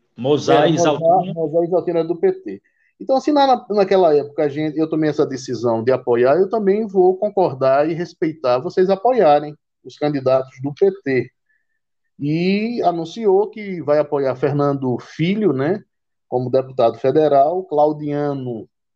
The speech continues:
Speaker 2: Filho pra estadual, mas não se posicionou no sentido de, da presidência.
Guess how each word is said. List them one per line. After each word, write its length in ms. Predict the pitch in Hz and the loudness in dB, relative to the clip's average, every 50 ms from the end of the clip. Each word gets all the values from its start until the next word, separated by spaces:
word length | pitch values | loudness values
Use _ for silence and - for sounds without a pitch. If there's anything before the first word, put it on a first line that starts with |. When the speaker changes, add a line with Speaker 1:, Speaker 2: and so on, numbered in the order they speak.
| _ _ _ _ _ _ _ | _ _ _ _ _ _ _
Speaker 2:
Filho 560 | _ - - 170 170 165 160 147 131 123 113 110 | _ -14 -6 -2 0 2 2 2 2 0 -2 -4
pra 220 | - 139 147 147 | -2 0 0 0
estadual, 840 | 143 - - - 127 131 143 175 180 160 139 139 147 165 190 - - _ _ _ _ _ _ _ _ _ | 0 -4 -2 0 0 2 2 2 2 4 4 4 2 0 0 -6 -10 _ _ _ _ _ _ _ _ _
mas 240 | - 165 190 196 185 | 0 2 2 2 2
não 220 | 208 226 247 262 254 | 0 -2 -2 -2 -4
se 580 | 269 - - - - 233 233 233 233 233 233 | -6 -12 -16 -8 -4 -2 0 0 0 -2 -2
posicionou 840 | - 240 220 220 220 220 - 226 208 185 175 175 180 185 190 202 202 | -2 -2 -2 -2 -4 -2 0 0 0 2 2 4 4 4 4 2 0
no 200 | 202 208 202 196 | -2 -6 -8 -8
sentido 560 | - 214 196 190 - 175 185 190 180 202 190 | -6 -8 -8 -8 -8 -10 -10 -8 -8 -8 -10
de, 240 | 160 175 196 202 - | -8 -8 -8 -4 0
da 160 | 160 170 175 | 0 0 2
presidência. 840 | - 190 190 185 196 202 180 175 151 131 113 - - - - - | 2 0 0 0 -2 -2 -2 -2 -2 -2 -4 -8 -10 -14 -16 -16